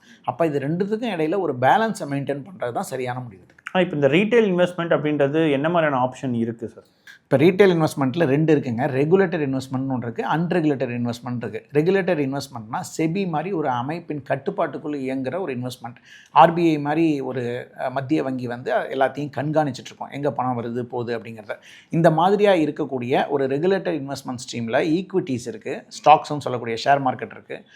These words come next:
Speaker 1: மியூச்சுவல் ஃபண்ட்ஸ் இருக்கு. அதுல போதுமான நாலேஜ் இல்லாதவங்க மியூச்சுவல் ஃபண்ட் மூலியமா அதுல இருக்கிற பெனிஃபிட்டை வெளியில எடுத்துக்கலாம். கமாடிட்டிஸ் மார்க்கெட் இருக்கு, பொருள் வர்த்தகம் பண்ணிக்கிறது,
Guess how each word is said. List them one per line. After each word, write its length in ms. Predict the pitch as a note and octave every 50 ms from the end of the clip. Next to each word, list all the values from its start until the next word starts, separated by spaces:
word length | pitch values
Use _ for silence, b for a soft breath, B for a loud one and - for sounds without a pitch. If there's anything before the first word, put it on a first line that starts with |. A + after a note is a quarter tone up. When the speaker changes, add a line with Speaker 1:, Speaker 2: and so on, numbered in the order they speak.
| b b b _
Speaker 1:
மியூச்சுவல் 420 | C#3+ E3 G#3 F#3 F#3+ G#3 F#3 -
ஃபண்ட்ஸ் 200 | - C3+ B2+ A#2+
இருக்கு. 200 | B2+ A2 G#2+ B2+
அதுல 260 | A#2+ B2 C3+ C#3+ C#3 C3
போதுமான 600 | - - D#3+ E3 E3 D#3+ D3+ D3 C#3 C3 C3+ C#3
நாலேஜ் 180 | D3 D3+ C#3+ C3
இல்லாதவங்க 500 | C3 B2+ B2+ B2 A#2+ A#2+ A#2+ - A#3+ A#3+
மியூச்சுவல் 460 | D#3+ D#3+ E3 E3 D#3+ - A#2+ D3 C#3+
ஃபண்ட் 120 | C#3+ C#3+
மூலியமா 220 | D3 D3 D3+ D#3+ D#3+
அதுல 320 | G#3 A#3 F#3+ D3+ C#3 C3+
இருக்கிற 200 | - - C#3 C3
பெனிஃபிட்டை 500 | A#2 B2 B2 A#2+ - B2+ A#2 C#3+ B2+ A#2+
வெளியில 120 | A#2+ A#2+
எடுத்துக்கலாம். 380 | A2+ A2 A2 B2 A2 A2 A2 - B B B B B B B _ -
கமாடிட்டிஸ் 600 | D3 D#3+ F3 F3+ F3+ F3 D#3 D#3 D3+ D3 - C3+
மார்க்கெட் 320 | C3 B2+ A#2+ B2 B2+ A2 A#2+
இருக்கு, 360 | A#2 G#2 A#2+ C3 D3 - - -
பொருள் 220 | D#3 D3 D#3 D3+
வர்த்தகம் 440 | C#3+ C3+ - A2+ - G#2+ B2+ A2+ G#2
பண்ணிக்கிறது, 540 | B2 A#2 A2+ A2 G#2 G#2 A2 C3 D3 -